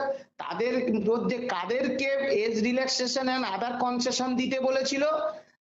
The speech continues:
যারা ডিসেবল তাদেরকে এজ রিল্যাক্সেশন and concession, আর যারা আনটেন্টেড, not specifically সেই সময়কার টেন্টেড, বর্তমানে যাদেরকে আনটেন্টেড বলা হচ্ছে।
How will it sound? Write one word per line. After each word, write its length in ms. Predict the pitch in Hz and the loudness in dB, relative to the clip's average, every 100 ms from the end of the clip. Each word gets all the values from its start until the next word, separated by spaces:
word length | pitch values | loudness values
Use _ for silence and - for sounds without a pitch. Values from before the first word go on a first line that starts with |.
| - | -10
যারা 600 | 156 170 226 254 240 127 | -6 -4 -2 0 0 0
ডিসেবল 720 | 147 160 196 233 269 320 - | 0 2 2 2 2 2 2
তাদেরকে 560 | 330 175 208 233 233 254 240 196 | 0 0 0 0 0 -2 2 2
এজ 180 | 190 196 | 4 2
রিল্যাক্সেশন 680 | 214 247 254 247 240 277 247 220 196 254 | 2 0 0 0 0 0 -2 -2 -4 -2
and 160 | 311 349 330 | 0 2 2
concession, 580 | 262 202 170 139 - 113 101 - - - - | 2 0 0 0 -2 -4 -6 -10 -18 -20 -12
আর 480 | - 160 220 262 247 | -6 -4 -2 -2 2
যারা 340 | 254 262 269 269 277 - - - - | 2 2 2 2 2 0 -4 -12 -8
আনটেন্টেড, 1040 | 180 214 254 254 302 320 302 277 214 196 196 | -4 -2 0 0 0 2 2 2 0 2 0
not 140 | 233 - | 0 -2
specifically 580 | 269 262 269 262 269 247 | -2 0 0 0 -2 -2
সেই 340 | - 208 277 | 0 0 2
সময়কার 680 | 285 311 320 247 - 254 - - | 2 2 2 0 -2 -2 -6 -4
টেন্টেড, 560 | 233 240 240 254 226 | 0 2 2 2 2
বর্তমানে 480 | 190 196 226 277 285 | 2 0 -2 0 0
যাদেরকে 420 | 254 233 240 247 | 0 0 -2 -2
আনটেন্টেড 840 | 233 185 220 233 294 320 294 269 208 | -2 -2 0 0 0 0 0 0 0
বলা 120 | - | 0
হচ্ছে। 340 | - 330 - | 0 0 -2